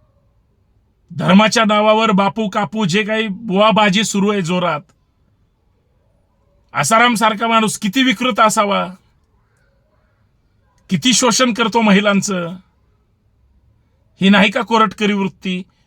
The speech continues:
विकृती आहे, विकृती कुठल्याही माध्यमातून असते. कोरोना काळात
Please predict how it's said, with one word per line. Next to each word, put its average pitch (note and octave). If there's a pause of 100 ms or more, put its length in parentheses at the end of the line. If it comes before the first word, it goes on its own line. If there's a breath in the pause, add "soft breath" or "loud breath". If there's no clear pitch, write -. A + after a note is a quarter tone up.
(140)
विकृती C4+
आहे, E3
विकृती G3 (140)
कुठल्याही F#3+
माध्यमातून F3+
असते. C3 (880)
कोरोना G3
काळात A3